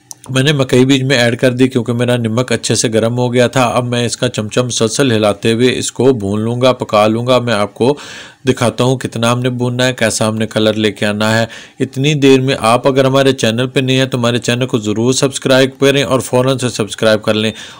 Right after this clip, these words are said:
और बेल आइकन को भी दबा लें, ताकि इस तरह की तमाम नई आने वाली ऑथेंटिक, आसान, कमर्शियल, टेस्टफुल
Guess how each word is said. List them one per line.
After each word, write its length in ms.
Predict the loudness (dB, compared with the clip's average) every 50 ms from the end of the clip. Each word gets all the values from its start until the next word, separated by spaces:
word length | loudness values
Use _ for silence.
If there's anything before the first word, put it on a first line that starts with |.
| -2 0
और 100 | 0 2
बेल 240 | 2 2 2 2 2
आइकन 240 | 0 0 -2 -4 -2
को 120 | -2 -2
भी 100 | -2 0
दबा 300 | 0 0 2 2 2 2
लें, 140 | 2 0 0
ताकि 280 | 0 -2 -2 0 -2 -4
इस 120 | -4 -4
तरह 160 | -4 -4 -4
की 120 | -4 -4 -4
तमाम 520 | -4 -4 -2 0 0 0 2 0 0 -2 -2
नई 300 | -2 -2 -2 -2 -2 -2
आने 260 | -2 -2 -2 -2 0 0
वाली 400 | 0 2 2 2 2 2 0 -2 -6 _ _ _ _ _ -10
ऑथेंटिक, 760 | -10 -8 -4 -2 0 0 0 -2 0 2 2 2 2 0 -4
आसान, 500 | -6 -4 -4 -2 0 0 0 0 0 -2 -4
कमर्शियल, 640 | -4 -6 -4 -2 -2 -4 -4 -2 0 0 0 0 0
टेस्टफुल 680 | -2 -2 -2 -2 -2 -2 -6 -6 -2 0 0 0 0